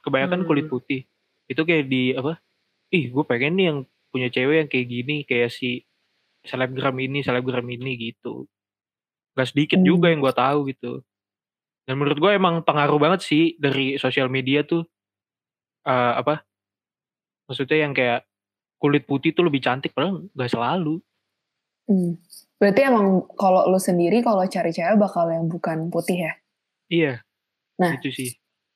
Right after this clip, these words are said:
Speaker 3: gimana kalau tiba-tiba cewek yang lu cari ini dia obses ternyata sama kulit putih? Jadi kayak dia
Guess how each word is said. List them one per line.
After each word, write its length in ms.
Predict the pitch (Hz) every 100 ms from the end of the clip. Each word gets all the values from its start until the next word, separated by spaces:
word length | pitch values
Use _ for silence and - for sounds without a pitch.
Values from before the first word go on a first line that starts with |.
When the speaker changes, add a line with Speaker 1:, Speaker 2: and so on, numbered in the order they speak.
| -
Speaker 3:
gimana 520 | 180 190 185 190 285
kalau 260 | 254 196
tiba-tiba 800 | 185 180 165 160 160 151 208 233
cewek 260 | - 180 165
yang 120 | 160
lu 100 | 170
cari 300 | 165 175 -
ini 340 | 151 151 156 214 247 - - _ _
dia 240 | 196 254
obses 600 | 208 - - 254 - - _
ternyata 320 | - 196 175 226
sama 200 | 233 190
kulit 180 | 185 180
putih? 240 | 196 175 - - - _ _ _ _
Jadi 140 | 208 165
kayak 200 | 185 180
dia 160 | 262